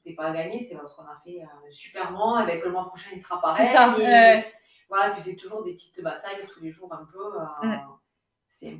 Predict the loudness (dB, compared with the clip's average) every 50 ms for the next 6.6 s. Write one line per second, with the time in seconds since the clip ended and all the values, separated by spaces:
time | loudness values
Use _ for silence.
0 | -18 -14 -14 -10 -10 -10 -10 -10 -12 -12 -14 -16 -20 _ _ _ _ _ _ _
1 | _ _ _ _ _ _ _ -16 -16 -14 -14 -16 -16 -14 -16 -16 -18 -14 -8 -8
2 | -8 -8 -8 -12 -12 -8 -8 -6 -4 -4 -4 2 4 4 4 4 2 2 4 4
3 | 2 2 0 -2 0 2 2 2 0 -2 -6 -14 _ _ _ -20 -20 -20 -20 -16
4 | -12 -8 -8 -6 -2 -2 -2 0 0 -2 -2 -2 -4 -4 -6 -6 -4 -6 -6 -4
5 | -4 -6 -10 -10 -8 -6 -6 -6 -6 -8 -14 -12 -12 -12 -12 -12 -14 -16 -16 -20
6 | -20 _ _ _ _ _ 0 0 2 2 2 6